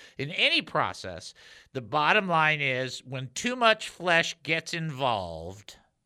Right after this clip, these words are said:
it messes things up. Now, between a husband and a wife, you know, people are like, "Well, can a husband and wife do whatever they want?" It's a husband and wife. The marriage bed is undefilable.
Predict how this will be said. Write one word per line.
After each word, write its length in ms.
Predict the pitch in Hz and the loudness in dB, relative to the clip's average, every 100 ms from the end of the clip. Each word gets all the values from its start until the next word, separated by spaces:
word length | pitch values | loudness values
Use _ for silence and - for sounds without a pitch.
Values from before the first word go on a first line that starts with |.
| _ _ _ _ _ _ _ _ _ _ - | _ _ _ _ _ _ _ _ _ _ -8
it 160 | 147 | -6
messes 540 | 135 143 165 165 156 - | -6 -2 -2 -4 -10 -8
things 280 | 170 165 175 | -6 -4 -4
up. 380 | 220 - - - _ _ _ _ _ _ _ _ _ _ _ _ _ _ _ _ - - - | -4 -6 -12 -20 _ _ _ _ _ _ _ _ _ _ _ _ _ _ _ _ -16 -16 -2
Now, 240 | 156 135 - _ | 2 2 0 _
between 320 | 151 - 185 165 | -8 -2 -2 0
a 100 | 139 | 0
husband 400 | 180 196 185 185 | 0 0 -2 -2
and 120 | 175 | 0
a 80 | 170 | 2
wife, 380 | 165 190 233 | 6 6 4
you 80 | 160 | -4
know, 80 | 147 | -6
people 260 | 139 143 139 | -4 -2 2
are 100 | 135 | 2
like, 100 | 135 | 2
"Well, 220 | 139 139 | 2 2
can 200 | 147 131 | 0 0
a 40 | |
husband 260 | 143 156 165 | 0 0 0
and 80 | 165 | -2
wife 120 | - | -2
do 100 | 160 | -2
whatever 240 | 165 165 | 0 0
they 60 | 165 | -2
want?" 260 | 165 262 - - | -2 -4 -8 -18
It's 160 | 196 | -12
a 80 | 214 | -6
husband 260 | 233 226 240 | -6 -6 -8
and 80 | |
wife. 180 | 269 330 | -8 -8
The 320 | 165 156 160 | -8 -8 -6
marriage 340 | 156 170 190 175 | -2 -2 -2 -2
bed 140 | 196 | -4
is 120 | 180 | -4
undefilable. 680 | 196 196 175 220 233 117 87 | -8 -8 -6 -4 -4 -6 -12